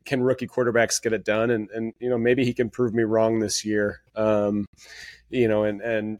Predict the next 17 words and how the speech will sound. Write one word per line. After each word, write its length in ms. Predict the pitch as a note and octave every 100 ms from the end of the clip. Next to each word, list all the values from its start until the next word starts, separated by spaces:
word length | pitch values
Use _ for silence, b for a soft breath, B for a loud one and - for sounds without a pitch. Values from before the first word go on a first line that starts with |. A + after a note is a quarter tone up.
| A#2+
be 120 | B2+
that 180 | C3+ A#2
top 200 | C3 A#2+
twelve 220 | - A#2
quarterback 360 | - B2 A#2 G#2+
that 120 | A2
Justin's 420 | - A2+ - A2 G2+
alluding 400 | G#2 A2 A2+ G#2
to. 260 | - G2+ G2+ -
I 60 |
mean, 140 | G#2+ G#2+
he's 160 | A2+
got 180 | G#2 A#2+
the 80 | -
talent. 540 | - A#2 A2+ A2+ G#2+
It's, 340 | A2+ G#2 - -
uh, 280 | A2 G#2+